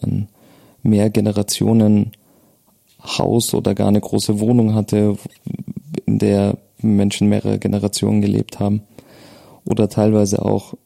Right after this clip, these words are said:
der Altersunterschied zwischen Geschwistern einfach viel größer war, als es heutzutage,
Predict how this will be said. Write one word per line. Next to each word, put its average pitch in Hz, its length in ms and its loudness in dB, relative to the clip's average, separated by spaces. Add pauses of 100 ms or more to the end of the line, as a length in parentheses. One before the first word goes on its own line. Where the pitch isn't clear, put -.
(380)
der 50 120 -2
Altersunterschied 107 640 -2
zwischen 104 300 0
Geschwistern 107 680 0
einfach 104 320 -2
viel 107 180 -2
größer 110 400 -2
war, 107 120 -2
als - 180 -4
es - 180 0 (420)
heutzutage, 101 1040 0